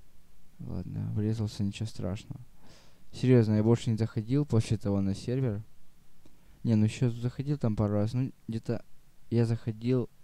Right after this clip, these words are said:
дня четыре назад сюда, на этот сервер. Так, морковка стоит.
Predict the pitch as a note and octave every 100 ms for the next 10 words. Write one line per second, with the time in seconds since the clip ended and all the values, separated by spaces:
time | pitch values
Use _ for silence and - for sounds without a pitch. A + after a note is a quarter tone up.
0 | - - - - A2+ A2 - - B2 A2
1 | G2 G2 G#2 B2 - - G2 F2 A#2 -
2 | - - - - - - - - G2+ G2
3 | G2 - G#2 F#2 G2 - - - - -
4 | - - - - - - - - - -
5 | - - - - - - - - - -
6 | - G2+ E2 - G2 A2 A#2+ B2+ - -
7 | - A2+ A2+